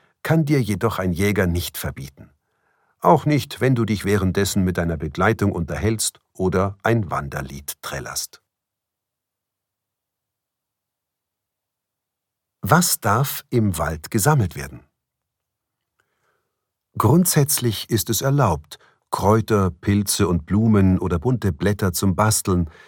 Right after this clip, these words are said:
für den eigenen Bedarf in moderaten Mengen mit nach Hause zu nehmen, wie wir im Kapitel zum Thema essbare Pflanzen schon gehört haben.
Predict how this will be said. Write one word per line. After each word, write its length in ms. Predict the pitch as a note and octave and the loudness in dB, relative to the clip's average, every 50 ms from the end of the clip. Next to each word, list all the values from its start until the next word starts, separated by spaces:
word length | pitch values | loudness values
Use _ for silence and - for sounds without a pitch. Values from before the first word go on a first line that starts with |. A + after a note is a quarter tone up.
| - - _ | -20 -20 _
für 180 | - - - D3 | -6 -2 0 2
den 160 | B2+ A#2+ A#2 | 2 2 0
eigenen 480 | - A#2 B2+ C#3+ C3+ C3+ A#2+ A#2+ A#2 G#2+ | 2 2 2 2 2 2 2 2 2 2
Bedarf 480 | G#2 F#2+ D#2+ F2+ F2+ A#2 B2+ - - | 2 0 0 2 2 2 0 0 0
in 160 | - A#2 A2+ A2 | 0 0 2 2
moderaten 680 | A2+ A#2+ A2 A2+ G2+ G#2 C3 C#3+ C#3+ - B2+ A#2 G#2+ | 2 2 2 2 2 2 2 2 2 0 0 0 2
Mengen 300 | G2+ G2+ G#2+ A#2+ B2 A2 | 2 2 4 4 2 2
mit 200 | G#2+ A2 - - | 2 0 0 -2
nach 200 | G#2+ F#2+ - - | -2 -2 -2 0
Hause 300 | F#2+ F#2+ F2+ E2 E2+ D#2+ | 0 0 0 0 -2 -4
zu 160 | - - F#2 | -2 0 2
nehmen, 360 | F2 E2+ E2+ F2 F#2+ F#2+ F2+ - - - - - _ _ _ _ - | 2 4 4 4 2 2 0 -4 -10 -20 -20 -20 _ _ _ _ -4
wie 220 | A2+ B2 D3+ C#3+ C3 | 0 0 2 2 4
wir 200 | C3+ C3 B2+ C3+ | 4 4 4 4
im 200 | B2 A#2+ A#2+ A2 | 2 2 0 0
Kapitel 480 | - G#2 F2+ - B2+ B2+ - A#2 G2 | -2 -2 -2 -2 -2 -2 -2 -2 -2
zum 260 | F#2 - - G2 F2+ | -2 -2 -2 -2 0
Thema 440 | F2+ - A2 A2 G#2+ G#2 G#2 G#2 G2+ - - _ _ - | 0 0 0 2 4 4 4 4 2 -2 -10 _ _ 0
essbare 520 | A2 G#2 - - - - G#2+ G#2 G#2 A#2 | 0 0 0 0 -2 0 0 0 0 -2
Pflanzen 520 | G#2 - - A2+ G2 F2+ E2 - - F#2+ E2+ | -4 -2 -2 0 0 0 0 -2 -2 -2 -2
schon 220 | - - F2+ F2+ | 0 0 0 2
gehört 340 | G2 G#2 F2 E2+ D2 - - | 2 0 0 0 -2 -4 -6
haben. 260 | - - - - - | -12 -12 -14 -18 -20